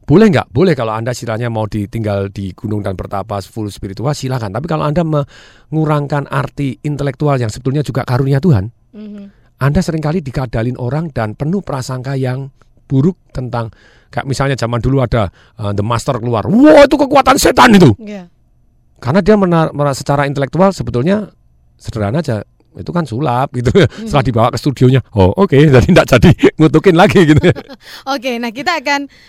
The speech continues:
Speaker 2: eh, lanjutkan. Selanjutnya saya akan kasih informasi kepada Anda kalau ingin berinteraksi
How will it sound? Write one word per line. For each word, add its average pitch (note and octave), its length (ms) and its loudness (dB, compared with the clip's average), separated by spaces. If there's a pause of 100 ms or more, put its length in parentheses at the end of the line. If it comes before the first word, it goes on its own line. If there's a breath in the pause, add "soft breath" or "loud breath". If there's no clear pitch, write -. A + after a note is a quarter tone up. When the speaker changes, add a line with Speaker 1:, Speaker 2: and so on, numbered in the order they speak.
Speaker 2:
eh, C4+ 380 -2
lanjutkan. C4 560 -6
Selanjutnya B3 460 -10
saya D4 260 -6
akan B3 380 -10
kasih A#3 260 -12
informasi A3+ 400 -8
kepada G#3 300 -8
Anda G#3 160 -6
kalau A3+ 220 -6
ingin A3 240 -8
berinteraksi G#3 640 -10